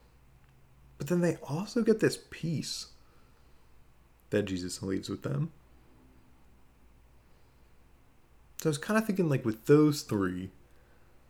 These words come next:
you know, Jesus and the Father l-, living with them, dwelling with them, the Holy Spirit as a comforter and a teacher, and then this peace that's,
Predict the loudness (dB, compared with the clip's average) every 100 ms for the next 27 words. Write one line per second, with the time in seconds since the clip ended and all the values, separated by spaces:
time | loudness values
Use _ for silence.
0 | -20 -20 -20 -16 -10 -10 -10 -16 -20 -20
1 | -20 _ -20 -20 -20 -20 -20 -20 -20 -20
2 | -20 -20 -20 -20 -12 -2 2 2 2 2
3 | 2 2 4 4 2 -2 -4 -14 -12 -8
4 | -6 8 10 10 4 -2 -6 -4 -4 0
5 | 2 4 2 -4 -4 -4 -4 -6 -12 -20
6 | -20 -20 -20 -20 -20 -20 -20 -6 -4 6
7 | 8 8 6 4 6 6 4 0 -4 -4
8 | 0 2 2 2 2 0 -2 -6 -6 -4
9 | -2 0 2 0 -2 -8 -20 -20 -20 -16
10 | -8 -4 -2 -2 -4 -4 -2 0 -2 -2
11 | 0 0 -4